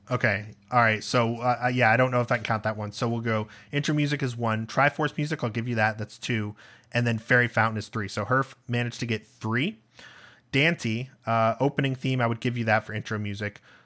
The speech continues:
Christmas theme does mention Kakariko, or, uh, I would give that to you as Kakariko 'cause I know what you're talking about.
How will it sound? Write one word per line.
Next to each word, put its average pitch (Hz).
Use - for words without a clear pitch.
Christmas 165
theme 147
does 131
mention 120
Kakariko, 113
or, 117
uh, 131
I 143
would 147
give 170
that 139
to -
you 127
as 117
Kakariko 107
'cause -
I 110
know 110
what 104
you're 104
talking 98
about. 98